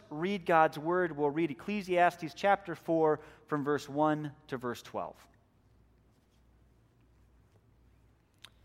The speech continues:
Again, I looked and saw all the oppression that was taking place under the sun.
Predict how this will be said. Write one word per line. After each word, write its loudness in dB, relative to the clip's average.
Again, 6
I 8
looked 2
and -4
saw 8
all 10
the 0
oppression 2
that 0
was -4
taking 0
place 0
under -4
the -8
sun. -6